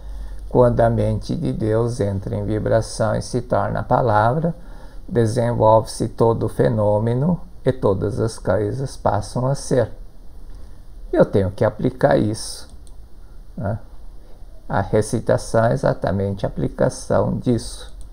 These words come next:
Quando a mente do homem entra em vibração e torna a palavra,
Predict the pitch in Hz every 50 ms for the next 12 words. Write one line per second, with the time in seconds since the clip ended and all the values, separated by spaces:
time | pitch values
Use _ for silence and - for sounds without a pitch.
0 | - - - - - - - - - - - - 120 113 107 98 110 110 107 107
1 | 113 113 117 120 127 127 123 - - 123 117 117 117 120 - 113 110 101 95 -
2 | - - - - - - - - - - - - - - - - 117 117 117 113
3 | 107 - 113 110 107 107 104 110 110 107 110 110 107 107 - - - - 101 98
4 | 95 101 113 104 95 - - - - - - - - - - - - - - -
5 | - - - - - - - - 107 101 101 101 101 101 101 - 131 143 135 117
6 | 101 101 104 113 127 147 160 147 139